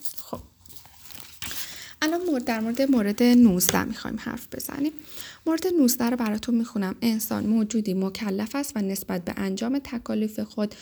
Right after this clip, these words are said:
نخست در برابر خداوند و سپس در برابر خویشتن و دیگران مسئولیت دارد. اه، اگر یادتون باشه ما در مورد این،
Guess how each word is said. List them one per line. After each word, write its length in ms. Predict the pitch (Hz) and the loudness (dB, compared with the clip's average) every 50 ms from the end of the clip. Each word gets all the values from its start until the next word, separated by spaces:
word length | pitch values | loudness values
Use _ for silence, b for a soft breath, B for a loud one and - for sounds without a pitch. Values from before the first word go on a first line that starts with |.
| B B B B B B - | B B B B B B -2
نخست 420 | 202 190 196 - 190 190 - - | -2 0 0 -2 -2 -2 -2 -4
در 180 | - 202 202 190 | -4 -4 -2 -2
برابر 500 | 196 190 196 190 190 185 196 214 247 277 | -2 -2 -2 -2 -2 -2 -2 -2 -4 -4
خداوند 600 | - - 311 311 294 277 277 277 277 269 262 247 | -6 -6 -4 -4 -2 -2 -2 -2 0 0 0 0
و 60 | 226 | -2
سپس 440 | - - 202 196 - - 196 - - | -2 -4 -6 -6 -6 -8 -8 -6 -6
در 180 | 208 196 190 | -4 -4 -4
برابر 520 | 190 196 190 190 190 190 185 202 202 185 175 | -2 -2 -2 -2 -2 -2 -2 -2 -4 -4 -6
خویشتن 580 | - - - 196 185 - - - 233 240 254 | -8 -6 -4 -2 -2 -2 -2 -2 -2 -2 -2
و 140 | 262 269 254 | 0 -2 -2
دیگران 500 | 240 240 208 214 190 190 190 190 208 202 | -2 -2 -2 -2 -2 -2 -2 -2 0 0
مسئولیت 680 | 190 165 - - - - 196 - - - - - - - | -2 -2 -4 -6 -6 -6 -6 -6 -6 -6 -8 -10 -10 -10
دارد. 300 | - - 277 302 - B B B B B B B B B B B B B B B B B B B B B B B _ _ _ - | -8 -8 -8 -10 -12 B B B B B B B B B B B B B B B B B B B B B B B _ _ _ 0
اه، 520 | 277 269 277 277 269 269 269 269 269 262 254 - - - - - - - - - - - - - _ - - _ _ _ - - - - - - - - - - - - - - - - - - - - - - - - _ _ _ _ _ - - - _ _ _ _ _ _ _ - - - - - - - - - - - - - B B B B B B B B B B B - - - | 2 4 6 6 6 6 6 6 4 2 0 -4 -6 -10 -12 -14 -14 -12 -12 -14 -14 -16 -20 -20 _ -20 -20 _ _ _ -20 -18 -16 -14 -12 -12 -12 -10 -10 -10 -10 -12 -14 -14 -16 -18 -16 -16 -16 -14 -14 -14 -16 -16 _ _ _ _ _ -20 -20 -20 _ _ _ _ _ _ _ -10 -6 -4 -4 -2 -2 -4 -6 -8 -10 -12 -12 -12 B B B B B B B B B B B -20 -2 0
اگر 320 | 285 285 285 311 302 294 | 2 2 4 4 4 4
یادتون 540 | 294 294 285 285 277 285 277 - 294 285 277 | 4 4 4 4 2 0 -2 0 0 0 2
باشه 420 | 277 285 285 277 285 320 320 330 339 | 2 2 0 -2 -2 -2 0 0 2
ما 140 | 330 311 | 2 2
در 180 | 277 285 262 247 | 2 2 2 2
مورد 260 | 226 220 214 214 220 | 2 0 0 0 0
این، 220 | 254 262 262 269 | 0 0 0 -2